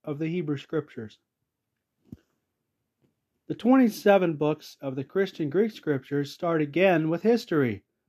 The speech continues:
the Gospels of Jesus' life and Acts of Apostles, the first five books. Then come letters to various congregations by name.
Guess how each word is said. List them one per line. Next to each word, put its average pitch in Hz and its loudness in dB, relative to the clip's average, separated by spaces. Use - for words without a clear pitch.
the 113 -20
Gospels 147 -4
of 139 -4
Jesus' 139 -2
life 175 4
and 127 -4
Acts 143 -2
of 143 -8
Apostles, 139 -6
the 123 -14
first 139 -4
five 175 2
books. 170 -2
Then 302 2
come 233 4
letters 185 2
to 156 -8
various 185 0
congregations 165 -2
by 131 -4
name. 135 0